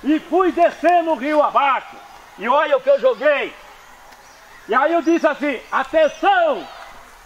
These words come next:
Opa, olhei. Olhei,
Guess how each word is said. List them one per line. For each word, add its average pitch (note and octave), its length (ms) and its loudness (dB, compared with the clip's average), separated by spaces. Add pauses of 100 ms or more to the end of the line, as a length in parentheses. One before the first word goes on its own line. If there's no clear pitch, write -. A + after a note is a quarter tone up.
(440)
Opa, C#4+ 420 0 (440)
olhei. A3+ 520 0 (1200)
Olhei, B3 400 2